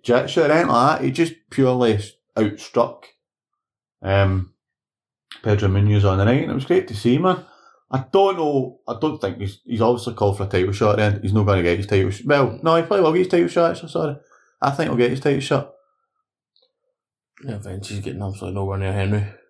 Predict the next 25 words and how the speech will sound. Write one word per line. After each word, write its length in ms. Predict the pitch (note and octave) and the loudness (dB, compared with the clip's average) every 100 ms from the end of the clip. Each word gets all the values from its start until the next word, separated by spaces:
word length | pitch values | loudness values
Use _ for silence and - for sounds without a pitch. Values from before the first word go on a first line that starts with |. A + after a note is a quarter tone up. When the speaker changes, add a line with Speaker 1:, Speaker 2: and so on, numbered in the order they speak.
| _ _ _ _ _ _ - | _ _ _ _ _ _ -6
Speaker 1:
But 120 | - | 2
who 140 | C#3 | 4
is? 340 | B2+ C#3+ D3 - - | 4 2 -4 -14 -8
Speaker 2:
Nobody. 320 | G#2 G#2+ A2+ A2 _ _ _ _ _ _ _ _ | -6 -4 -6 -8 _ _ _ _ _ _ _ _
Speaker 1:
So 180 | - B2 | -2 0
he's 180 | G#2+ G2+ | 0 -6
shut 240 | - A#2 | -4 -2
the 40 | - | 2
division 340 | A#2 B2+ D3+ | 2 2 0
then? 200 | C#3+ C3+ - _ - | 0 -2 -8 _ -6
Speaker 2:
No, 240 | C#3+ B2 | -4 -4
he 80 | D3 | -6
just, 220 | B2 G#2 G2+ _ | -8 -10 -16 _
Henry 240 | - G2+ F#2+ | -4 -2 -2
just 140 | G2 | -4
needs 140 | G2+ G2 | -6 -8
to 80 | G2+ | -6
defend 300 | G2 G2+ G2 | -2 0 2
both. 340 | A#2 C3+ - _ _ _ _ _ _ _ _ _ _ | 2 0 -6 _ _ _ _ _ _ _ _ _ _
Speaker 1:
Uh, 220 | B2+ C3+ | 0 0
he'll 100 | C3+ B2+ | 0 0
get, 200 | D3 D#3 | 2 2
he'll 260 | D3 C#3+ | 0 0
get 180 | C3 D#3 | 0 0
his, 180 | D3+ | 0